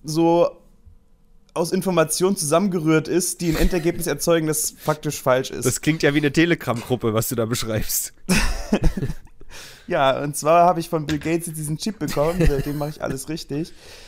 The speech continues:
Speaker 1: Es ging um diese, ähm, äh, nicht Unity Engine, äh, Unreal Engine, richtig?
Speaker 2: Ja. Fünf.
Speaker 1: Genau. Wo es irgendwas mit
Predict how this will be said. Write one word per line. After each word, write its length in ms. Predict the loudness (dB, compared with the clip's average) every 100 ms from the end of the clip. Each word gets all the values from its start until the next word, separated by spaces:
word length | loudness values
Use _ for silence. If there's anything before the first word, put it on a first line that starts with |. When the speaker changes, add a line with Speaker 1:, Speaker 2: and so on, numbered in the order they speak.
| -8
Speaker 1:
Es 200 | -6 -4
ging 440 | -4 0 0 -2 -6 -16 -20 _ -20 -8
um 400 | -4 -2 -4 -6
diese, 600 | -6 -4 -2 0 0 0
ähm, 720 | 0 0 -2 -6 -6 -8 -10 -8
äh, 220 | -4 -2
nicht 260 | -2 -6 -4
Unity 320 | -4 -4 -4
Engine, 500 | -4 -4 -4 -6 -4
äh, 160 | -2 0
Unreal 240 | 2 2 0
Engine, 360 | -4 -6 -8
richtig? 280 | -10 -8 -4
Speaker 2:
Ja. 240 | -2 -4 -8 _ _ _ _ _ _ -6
Fünf. 500 | 0 0 -2 -16 -20 _ _ _ _ _
Speaker 1:
Genau. 420 | -6 -2 -2 -4 -10 -20 _ _ -20 _ _ _ _ _ _ -20 -20 -18 -2
Wo 100 | 0
es 120 | 2
irgendwas 320 | 2 2 0
mit 160 | -2